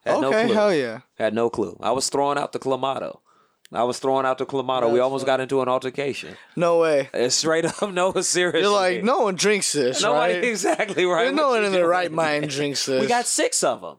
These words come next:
Speaker 1: We don't need
Speaker 2: Yeah,
Speaker 1: all of
Speaker 2: yeah,
Speaker 1: these.
Speaker 2: yeah.
Speaker 1: We don't need all of these.
Speaker 2: He's like, "Wait till Sunday. They'll be
Speaker 1: Oh
Speaker 2: all
Speaker 1: my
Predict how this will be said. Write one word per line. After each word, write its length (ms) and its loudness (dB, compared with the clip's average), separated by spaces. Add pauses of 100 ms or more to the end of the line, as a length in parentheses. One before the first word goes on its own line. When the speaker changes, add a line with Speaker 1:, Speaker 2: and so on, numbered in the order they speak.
(120)
Speaker 1:
We 140 0
don't 180 0
need 100 4
Speaker 2:
Yeah, 140 2
Speaker 1:
all 180 0
of 80 0
Speaker 2:
yeah, 240 2
Speaker 1:
these. 120 4
Speaker 2:
yeah. 160 2 (220)
Speaker 1:
We 120 2
don't 180 -2
need 240 4
all 220 0
of 80 -14
these. 420 -18
Speaker 2:
He's 160 0
like, 140 2
"Wait 300 2
till 180 0
Sunday. 420 -2
They'll 220 0
be 220 -4
Speaker 1:
Oh 100 -2
Speaker 2:
all 160 0
Speaker 1:
my 60 -10